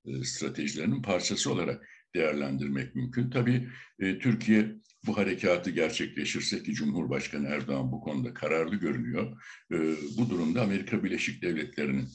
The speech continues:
tavrı ne olur? Türkiye ve Amerika Birleşik Devletleri karşı karşıya gelir mi?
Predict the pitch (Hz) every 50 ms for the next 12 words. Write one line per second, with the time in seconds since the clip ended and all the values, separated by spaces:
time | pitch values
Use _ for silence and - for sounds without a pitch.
0 | - - - 78 65 65 67 67 65 64 65 64 62 71 - - - - 107 -
1 | - - 95 85 80 80 78 85 90 - - - 76 71 78 76 76 - - 73
2 | - - 73 71 69 69 - - 69 69 69 67 - 80 78 73 - - - -
3 | 73 67 65 - - 71 71 - 80 76 78 - - - - 123 120 -